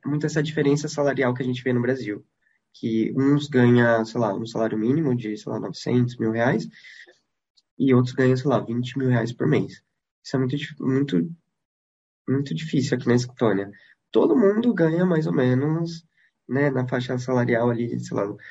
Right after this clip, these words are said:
de, é, depende também do, do seu nível, né? Às vezes você é um C E O, você vai ganhar um, bem a mais. Mas, é, não,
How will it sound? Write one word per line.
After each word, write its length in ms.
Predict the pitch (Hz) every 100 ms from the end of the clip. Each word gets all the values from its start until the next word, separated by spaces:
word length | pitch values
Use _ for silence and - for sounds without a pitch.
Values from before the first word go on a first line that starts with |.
| - - _ _
de, 100 | - 107 117 - - _ _ _ _ _ _ _ - 85
é, 80 | -
depende 400 | 180 202 220 190
também 200 | 190 175
do, 360 | 170 165 151 139
do 180 | 131 139
seu 180 | -
nível, 300 | 180 - 98
né? 200 | 131 170
Às 100 | 117
vezes 160 | 120 117
você 80 | 127
é 40 |
um 100 | 127
C 180 | 127 151
E 80 | 123
O, 60 |
você 140 | 113 120
vai 120 | 143
ganhar 160 | 139 143
um, 100 | 139 - - -
bem 220 | 120 113
a 40 | 151
mais. 280 | 120 107 - - - - _ -
Mas, 500 | 131 127 135 127 - - - -
é, 140 | - 127
não, 280 | 135 180